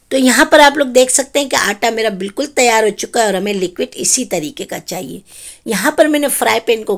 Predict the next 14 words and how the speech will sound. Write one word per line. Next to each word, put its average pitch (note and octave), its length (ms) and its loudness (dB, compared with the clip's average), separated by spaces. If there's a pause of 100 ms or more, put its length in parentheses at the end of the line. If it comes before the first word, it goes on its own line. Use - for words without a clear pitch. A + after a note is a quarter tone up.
गरम B3 300 0
रख C4 160 0
दिया G3+ 300 0
और F#3+ 100 0
एक A3+ 240 0
चम्मच G3+ 300 -4
इसमें F3+ 300 -8
घी G3 240 -8
डाला G#3 280 0
है। G3 120 -10 (400)
अब C4+ 180 2
इसमें C#4 300 0
डाल A3 180 2
दूँगी C4 240 -4